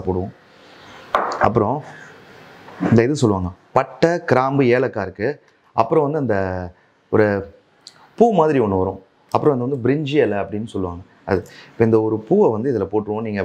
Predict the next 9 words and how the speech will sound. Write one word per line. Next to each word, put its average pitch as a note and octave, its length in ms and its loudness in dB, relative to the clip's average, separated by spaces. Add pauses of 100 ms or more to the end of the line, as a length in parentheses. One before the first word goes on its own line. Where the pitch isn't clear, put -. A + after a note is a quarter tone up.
(380)
செய்-, A2 260 2
செய்றது D#3 300 2
தான், C3+ 120 -2
பிரிஞ்சில B2 360 0
அதிகமா A#2 260 -6
யூஸ் B2+ 200 -6
பண்றது G2 260 -4
தான். C3 120 -6 (480)
போட்டுட்டு A#2 340 4